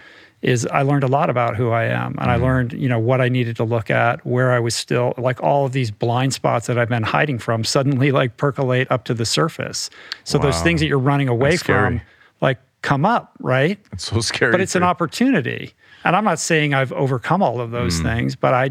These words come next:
Speaker 1: definitely have a greater awareness of them, and I've been able to kind of overcome some of them. So
Speaker 2: Wow, it sounds scary.
Speaker 1: so it's like you telling me I need to take six months off is like me telling you, you need to train for a fifty mile run or something like that.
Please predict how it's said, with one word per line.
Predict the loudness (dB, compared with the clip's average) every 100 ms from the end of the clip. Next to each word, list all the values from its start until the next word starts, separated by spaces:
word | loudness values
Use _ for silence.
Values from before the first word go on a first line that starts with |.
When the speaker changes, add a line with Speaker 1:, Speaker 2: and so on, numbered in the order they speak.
| -2
Speaker 1:
definitely | 0 0 -2 -2
have | -2 -2
a |
greater | -2 0 0
awareness | 0 0 0 -2
of | -2 -2
them, | -2 0 0
and |
I've | 0 0
been | 0
able | 0 0
to | -2
kind | -2 -2
of | 0
overcome | -2 -2 -4 -4
some | -2 0 0
of | -2
them. | -6 -8 -8 -12 _ _
So | -4 0 2
Speaker 2:
Wow, | 4 2
it | 0
sounds | 0 0 0
scary. | 0 2 2 -2 -4 -4
Speaker 1:
so | 0 0
it's | 2
like | 0 2
you | 0 0
telling | 2 0 2 2
me | 2
I | 2
need | 2 -2
to | 0
take | -2 0
six | -2 -2 0
months | -2 0
off | 0 0 -2
is | -2
like | -2
me | -2 -2
telling | -2 -2 0
you, | 0 0 0
you | 0 0
need | 2 0
to | -2
train | -2 -2 -2 -2
for | -4 -2 -2
a | -6
fifty | -8 -6 -6 -4 -4 -2
mile | -2 -2 -2
run | -2 -4 -4
or | -4
something | -2 -2 -2
like | -4 -4
that. | -6 -6